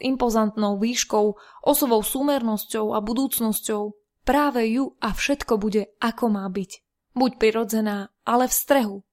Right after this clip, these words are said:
povedal jej ešte. "Ona je tak trochu mengele," čo triedi ľudí na tých, čo môžu prežiť, a tých, čo sú určení na likvidáciu. Nervózne sa zasmial a ona mu prehrabla prstami vlasy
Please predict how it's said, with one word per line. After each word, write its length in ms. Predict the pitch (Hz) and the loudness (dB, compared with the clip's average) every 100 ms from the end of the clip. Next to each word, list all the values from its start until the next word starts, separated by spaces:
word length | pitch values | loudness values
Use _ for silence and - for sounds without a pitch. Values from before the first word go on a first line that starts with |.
| _ | _
povedal 380 | - 208 196 196 | -4 -2 -2 -2
jej 180 | 196 196 - | -6 -6 -4
ešte. 320 | 220 - 226 214 - - - - | -4 -2 -4 -6 -16 -20 -12 0
"Ona 240 | 285 302 | 4 4
je 80 | 302 | 4
tak 160 | 294 277 | 2 2
trochu 320 | 269 - 247 | 2 2 0
mengele," 640 | 254 285 226 202 202 - _ _ _ - | 2 2 2 0 -2 -8 _ _ _ -2
čo 160 | 302 | -2
triedi 320 | 294 247 220 214 | 2 2 2 0
ľudí 260 | 233 233 208 | 0 2 2
na 100 | 190 | 0
tých, 340 | - 233 254 - | -2 -2 -2 -4
čo 140 | - | 0
môžu 400 | 240 233 214 190 | 4 4 2 -4
prežiť, 760 | - 208 208 220 - - _ - | -2 0 0 -2 -6 -14 _ -4
a 160 | 214 | -4
tých, 400 | - 220 226 220 | -4 -2 -2 -4
čo 160 | - 247 | -8 -8
sú 160 | - 240 | -4 -6
určení 480 | 220 220 - 233 233 | -6 -6 0 2 2
na 160 | 226 226 | 2 2
likvidáciu. 800 | 240 240 214 185 180 - 208 202 _ _ _ _ _ - | 0 0 0 0 -6 -8 -6 -8 _ _ _ _ _ -2
Nervózne 560 | 247 240 220 214 208 202 | 6 6 6 0 -2 -4
sa 80 | 208 | -2
zasmial 640 | 208 208 233 240 254 277 - | -2 -2 0 0 -2 -6 -4
a 160 | 220 - | -4 0
ona 160 | 269 285 | -2 0
mu 160 | 285 | -2
prehrabla 600 | 277 226 208 214 208 214 214 | 0 0 0 -2 -2 -4 -2
prstami 480 | 202 - 208 185 180 | -4 -2 -2 -2 -2
vlasy 480 | 196 208 - 226 | -2 -2 -6 -6